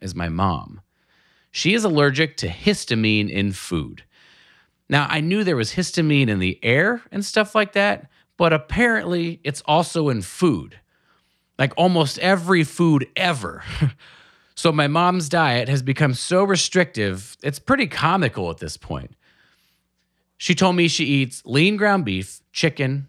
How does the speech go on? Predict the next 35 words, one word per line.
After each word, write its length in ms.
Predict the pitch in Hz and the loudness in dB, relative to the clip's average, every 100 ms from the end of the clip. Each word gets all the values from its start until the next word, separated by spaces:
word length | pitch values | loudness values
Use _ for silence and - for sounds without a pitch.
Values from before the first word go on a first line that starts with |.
| _ | _
turkey, 580 | - 147 139 131 127 123 | -2 0 0 -4 -6 -8
salmon, 720 | - - 110 101 85 92 117 - _ - | -10 -6 -2 -2 -4 -6 -10 -16 _ -4
cauliflower, 640 | 135 139 151 151 151 156 | 2 2 0 0 2 2
broccoli, 600 | 131 110 110 120 127 117 | 0 0 0 0 -4 -4
cabbage, 560 | 101 - 117 110 110 95 | -4 -2 0 0 -4 -6
and 100 | 85 | -8
potatoes. 720 | 92 - 143 131 87 82 85 - - - - | -8 0 2 2 0 -2 -6 -12 -20 -18 -6
And 100 | 151 | -2
then 80 | 180 | 0
I 80 | |
guess 540 | 165 175 175 131 - - | -2 0 0 0 -4 -12
somehow 720 | - - 202 180 120 92 95 | -6 0 2 2 2 0 -2
she 180 | - 139 | -6 -6
can 140 | 139 | -2
also 260 | 135 139 151 | -2 -2 -2
have 300 | 139 101 90 | -2 -2 -8
one 380 | 76 123 170 156 | -2 0 2 2
brand 320 | 151 139 123 | 2 2 0
of 120 | 107 | -2
ice 280 | 101 113 - | -2 -4 -6
cream, 420 | - 76 64 76 - | -6 -8 -8 -12 -4
or 160 | 101 | -2
so 200 | 104 104 | 0 0
she 200 | 98 - | 0 -2
says. 500 | 92 - 58 - - - _ _ - - _ _ - | -6 -6 -10 -12 -20 -20 _ _ -20 -20 _ _ 0
I 160 | 185 | 2
don't 220 | 233 202 | 2 2
get 200 | 139 110 | 2 0
it, 240 | 101 - _ _ _ _ _ _ _ - | 0 -4 _ _ _ _ _ _ _ -4
but 140 | 180 | 0
that's 200 | 220 240 | 0 0
basically 500 | 220 262 269 254 208 | -2 -2 -2 0 0
all 240 | - 113 | 2 0
she 300 | 156 - 98 - | 0 -2 -6 -4
eats. 540 | 127 71 - - - | -4 -4 -12 -18 -18